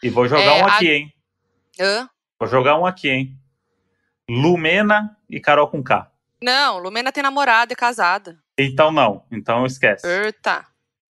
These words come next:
Speaker 1: Não sabia.
Speaker 2: <laughs>
Speaker 1: Achei que ela tava solteira, que ela falou que pegou a princesa, não sei o quê,
Speaker 2: Então,
Speaker 1: mas
Speaker 2: ela contou que essa história na África do Sul foi quando ela,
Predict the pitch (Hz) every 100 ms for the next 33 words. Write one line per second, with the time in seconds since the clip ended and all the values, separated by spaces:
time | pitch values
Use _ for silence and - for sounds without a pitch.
0 | _ _ 113 107 131 117 98 92 _ _
1 | _ _ _ - 240 - _ _ _ _
2 | - 160 165 165 180 - 180 - 151 139
3 | 131 131 127 120 - _ _ - - -
4 | 110 120 - 107 92 - 123 131 107 110
5 | 107 107 131 135 208 160 180 - 226 220
6 | 226 220 - 262 247 220 - - 226 220
7 | 208 - 214 208 - 226 247 - 247 240
8 | 240 240 240